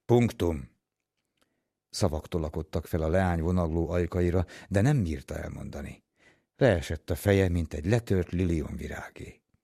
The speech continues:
Ugorj csak fel, fiam, és csenges, folytatta a beteg, hogy jöjjön azonnal Pamutkai. Csengetni sem kellett, hiszen ott pikettírozott az előszobában Pruzsinszkival. Rögtön bejött.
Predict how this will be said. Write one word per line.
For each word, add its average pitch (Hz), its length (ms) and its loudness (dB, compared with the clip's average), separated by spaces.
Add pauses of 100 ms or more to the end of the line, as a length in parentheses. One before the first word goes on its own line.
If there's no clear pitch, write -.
(600)
Ugorj 196 340 6
csak 151 180 4
fel, 143 220 6
fiam, 139 300 6
és 110 120 6
csenges, - 540 2
folytatta 90 520 0
a 78 60 2
beteg, 78 420 -4 (240)
hogy 110 240 4
jöjjön 131 380 8
azonnal 110 520 6
Pamutkai. - 640 0 (1120)
Csengetni 92 540 2
sem 107 260 4
kellett, 123 360 6
hiszen 147 340 2 (100)
ott - 360 4
pikettírozott 123 880 4
az 113 100 4
előszobában 92 880 4
Pruzsinszkival. 87 840 0 (160)
Rögtön 87 400 2
bejött. 73 480 -6